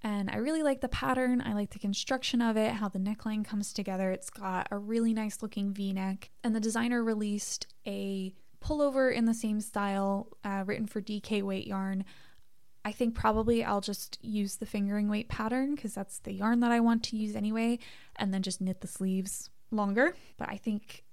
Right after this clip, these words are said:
'cause Stroll is really soft, it's really nice, so I think that'll be a nice cozy sweater to have with that.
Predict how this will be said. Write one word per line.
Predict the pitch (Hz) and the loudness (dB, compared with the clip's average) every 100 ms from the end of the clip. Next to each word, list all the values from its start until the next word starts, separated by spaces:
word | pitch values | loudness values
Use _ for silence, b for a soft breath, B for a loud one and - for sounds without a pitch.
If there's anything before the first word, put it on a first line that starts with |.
| - | -8
'cause | 233 226 | -8 -6
Stroll | - - 320 330 320 | -4 -2 2 4 6
is | - 262 | 4 0
really | 247 247 240 | -2 -2 0
soft, | - 220 226 | 0 -2 -2
it's | 233 233 | -6 -4
really | 233 214 | -2 0
nice, | 202 196 190 202 - | 0 0 0 -2 -8
so | - 208 | -8 -6
I | 202 | -4
think | 208 202 | -4 -4
that'll | 202 196 | -4 -4
be | 196 196 | -4 -6
a | |
nice | 190 190 185 - - b b | -4 -4 -4 -8 -12 b b
cozy | - 214 208 190 | 2 2 4 0
sweater | 196 - 185 180 180 180 - b b b | -2 -4 -6 -4 -4 -6 -8 b b b
to | - | -12
have | - - 180 - | -10 -8 -10 -8
with | 190 - | -10 -4
that. | - 262 | -2 -2